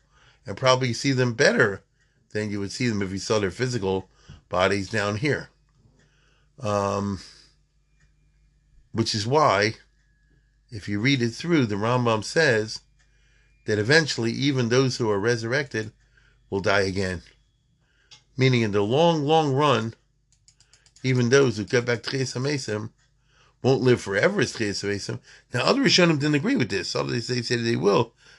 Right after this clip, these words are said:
be immortal. But the Rambam says they won't really be immortal. Nobody will be immortal. In the long, long, long run, those people, having lived long and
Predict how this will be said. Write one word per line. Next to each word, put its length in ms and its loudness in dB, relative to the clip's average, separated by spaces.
be 160 -4
immortal. 500 0
But 120 -12
the 60 -8
Rambam 220 2
says 160 0
they 80 2
won't 280 -2
really 240 4
be 160 -4
immortal. 320 -2
Nobody 340 0
will 80 -6
be 140 -8
immortal. 420 -10
In 80 -4
the 80 0
long, 320 2
long, 220 2
long 240 0
run, 420 0
those 240 0
people, 420 -2
having 340 0
lived 240 0
long 440 2
and 600 -8